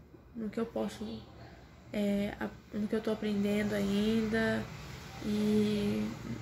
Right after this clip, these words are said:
no que isso vai traduzir pros meus futuros pacientes.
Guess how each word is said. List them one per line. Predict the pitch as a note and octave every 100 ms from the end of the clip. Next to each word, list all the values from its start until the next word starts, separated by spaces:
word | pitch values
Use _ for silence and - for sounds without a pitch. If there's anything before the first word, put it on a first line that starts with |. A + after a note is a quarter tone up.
| G#3+
no | A3 G#3+
que | - A3 G#3 G#3 G3+ G#3
isso | A3 -
vai | A3 A3
traduzir | A3 A3+ G#3+ G#3+ A3
pros | - A3
meus | A3 G#3+
futuros | - G#3+ A#3 A3
pacientes. | - G#3+ - A3 G3+ G3+ - - -